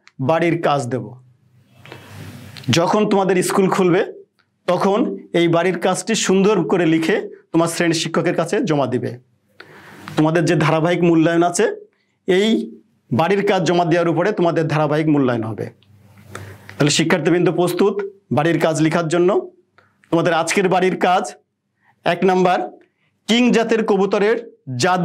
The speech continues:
বৈশিষ্ট্য লেখো। দুই, আমাদের দেশে কবুতর পালন কতটুকু উপযোগী তা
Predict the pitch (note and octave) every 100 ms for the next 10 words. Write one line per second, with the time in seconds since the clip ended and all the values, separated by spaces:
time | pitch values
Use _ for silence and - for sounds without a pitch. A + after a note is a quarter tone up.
0 | E3 E3+ E3+ D#3 - C#3 D3+ C#3 F#2+ -
1 | _ _ _ _ - _ - - - -
2 | - - - C3 D3 G3 G3+ A3 - -
3 | - _ - D3+ F3 F#3+ G#3 F#3 G3+ G#3+
4 | G#3 G#3 F3+ F#3+ G3 F3+ F#3 F3+ F#3 -
5 | - _ _ _ F#3 G3 A3+ A#3 - A#3
6 | A3+ G3 G3+ E3+ F3 B2+ - - _ _
7 | _ _ _ _ - E3+